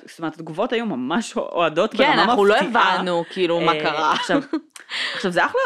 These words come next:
Speaker 1: זה סבבה של
Speaker 2: כן,
Speaker 1: פרק,
Speaker 2: כן.
Speaker 1: זה לא שאנחנו חושבות שהוא לא טוב, אבל, אה, פשוט באמת,
Speaker 2: לא
Speaker 1: אה,
Speaker 2: ציפינו לזה.
Speaker 1: כן, אה, כי מבחינת החוויות האישיות שלנו, לנו יש פייבוריטים אחרים,
Speaker 2: מהמם.
Speaker 1: ו-, אה, וזה באמת מרגיש, נגיד, לדעתי, שזה גם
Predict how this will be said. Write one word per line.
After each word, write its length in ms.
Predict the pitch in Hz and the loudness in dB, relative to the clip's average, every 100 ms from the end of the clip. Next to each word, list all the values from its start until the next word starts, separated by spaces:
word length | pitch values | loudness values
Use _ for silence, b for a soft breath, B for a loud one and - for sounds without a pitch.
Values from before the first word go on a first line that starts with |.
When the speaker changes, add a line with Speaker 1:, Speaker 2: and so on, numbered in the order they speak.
| 339 | 0
Speaker 1:
זה 60 | 226 | -2
סבבה 260 | - 190 440 | -2 0 0
של 100 | 381 269 | -2 0
Speaker 2:
כן, 60 | |
Speaker 1:
פרק, 160 | 359 226 | 0 2
Speaker 2:
כן. 80 | 226 | 0
Speaker 1:
זה 40 | |
לא 80 | 170 | -2
שאנחנו 260 | 311 247 226 | -2 -4 -4
חושבות 260 | 185 190 | -4 -4
שהוא 120 | 175 | -2
לא 80 | 165 | -2
טוב, 260 | 175 254 175 170 | 0 0 0 -2
אבל, 240 | 170 160 | -2 -2
אה, 120 | 165 165 | -2 -6
פשוט 180 | - 233 | -6 -4
באמת, 300 | 226 208 208 | -2 -2 0
Speaker 2:
לא 80 | 202 | 0
Speaker 1:
אה, 80 | 214 | 0
Speaker 2:
ציפינו 280 | - 190 180 | 0 0 0
לזה. 180 | 147 - - _ | -6 -10 -20 _
Speaker 1:
כן, 260 | 220 175 151 - | -2 -2 -4 -10
אה, 80 | - 160 160 160 160 156 | -6 -4 -2 -2 -4 -4
כי 160 | 180 170 | -6 -4
מבחינת 440 | 170 170 165 202 | -4 -4 -4 -4
החוויות 380 | 214 190 175 190 | -2 0 0 0
האישיות 320 | 208 190 180 | -2 -2 -4
שלנו, 260 | 175 190 175 | 0 -2 0
לנו 220 | 165 175 | 0 -2
יש 120 | 170 | -4
פייבוריטים 540 | 175 160 143 147 170 156 | -4 -4 -4 -4 -4 -6
אחרים, 460 | - 131 131 180 427 _ | -6 -8 -4 -4 -6 _
Speaker 2:
מהמם. 240 | 185 165 151 B B 160 | -10 -8 -10 B B -16
Speaker 1:
ו-, 240 | 156 151 156 147 151 147 131 - _ _ _ _ _ - | -10 -4 -2 -2 -4 -6 -8 -10 _ _ _ _ _ -6
אה, 60 | 147 147 143 147 147 - | -4 -2 -2 -2 -6 -6
וזה 200 | 165 175 | -6 0
באמת 300 | 214 285 294 | 0 0 0
מרגיש, 460 | 240 233 240 - | 0 0 -4 -6
נגיד, 300 | 240 214 196 | -8 -4 -4
לדעתי, 640 | 180 170 170 - 247 311 339 | -4 -4 -4 -4 -2 0 -2
שזה 260 | - 180 165 | -6 -8 -4
גם 240 | 190 | -2